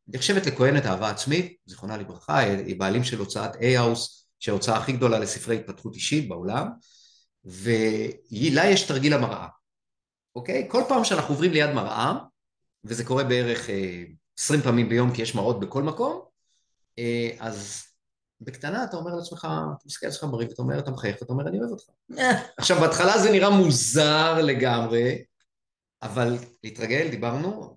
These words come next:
Speaker 1: אתה, אתה מתרגל ומתרגל
Speaker 2: נחמד.
Speaker 1: ומתרגל ומתרגל ומתרגל, ו-, והיום אני לא רק אומר לעצמי, "אני אוהב אותך", אני אומר לעצמי גם, "אני מאוד אוהב אותך",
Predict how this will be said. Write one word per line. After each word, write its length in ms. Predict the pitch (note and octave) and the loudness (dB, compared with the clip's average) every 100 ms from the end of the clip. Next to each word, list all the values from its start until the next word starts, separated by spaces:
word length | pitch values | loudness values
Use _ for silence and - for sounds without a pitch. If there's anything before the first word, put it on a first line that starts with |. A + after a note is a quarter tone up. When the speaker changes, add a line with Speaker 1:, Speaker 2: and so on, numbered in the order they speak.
| _ | _
Speaker 1:
אתה, 120 | F3 E3 D#3 | -12 -12 -4
אתה 100 | F3 | -2
מתרגל 460 | F3 F3 G#2 G#2 A#2+ | -2 -2 0 0 0
ומתרגל 500 | D#3+ E3 D3 G#2 A2 | -4 -4 0 0 2
Speaker 2:
נחמד. 160 | A#2 D3+ | 2 2
Speaker 1:
ומתרגל 460 | D3 D3 A#2 A2 | 2 2 4 2
ומתרגל 560 | B2 C#3 C#3+ C3+ G#2 A#2 | 2 -2 -2 0 0 -2
ומתרגל, 600 | C3 C#3+ D3 B2 G2 G2+ A2 | -6 -8 -6 -2 0 -2 -4
ו-, 120 | G#2+ A2 - _ _ _ - | -6 -8 -10 _ _ _ -4
והיום 360 | A2 A2+ F3 | 2 4 6
אני 140 | E3 C3+ | 6 6
לא 140 | D3+ | 6
רק 80 | F3 | 4
אומר 220 | D#3 C#3+ | 4 6
לעצמי, 320 | B2 - B2+ | 4 4 2
"אני 120 | A2 G#2+ | 0 0
אוהב 260 | A2 D#3 | 0 0
אותך", 260 | F3 - A2+ | -2 -6 -4
אני 180 | G#2 A2 | -4 -4
אומר 180 | A2 A#2 | -6 -4
לעצמי 260 | A#2 A#2+ | -4 -6
גם, 160 | G#2 G#2+ | -8 -4
"אני 120 | G2+ | -2
מאוד 360 | F#2+ F#2+ C#3 D3+ | 0 2 2 2
אוהב 220 | A#2+ A2+ | 2 2
אותך", 260 | G#2+ - | -4 -10